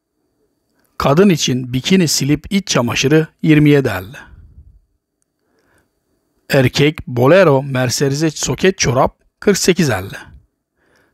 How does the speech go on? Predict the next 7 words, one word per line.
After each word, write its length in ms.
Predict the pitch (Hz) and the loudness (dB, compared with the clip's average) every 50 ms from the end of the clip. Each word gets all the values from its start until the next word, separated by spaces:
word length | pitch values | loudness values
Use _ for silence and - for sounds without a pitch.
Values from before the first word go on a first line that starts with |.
| _ | _
Çocuk 400 | - - 147 135 135 156 196 202 - _ _ _ _ _ _ _ _ _ _ _ _ | -2 2 2 4 4 2 0 0 -2 _ _ _ _ _ _ _ _ _ _ _ _
soket 440 | - - - 131 - - 196 196 - | -6 -4 -4 -2 0 0 0 0 0
çorap 380 | - 139 123 117 113 - - | -2 -2 -4 -4 -6 -10 -8
beşli, 520 | - 127 127 120 - - - 170 185 202 202 | -6 -4 -2 -2 -2 0 2 0 0 0 -2
seksen 520 | - - - 175 151 - - 175 165 160 | -4 -2 -2 -2 0 0 0 0 0 0
beş 240 | 151 139 123 - - | 0 -2 -2 -2 -4
lira. 160 | - - - | -6 -12 -12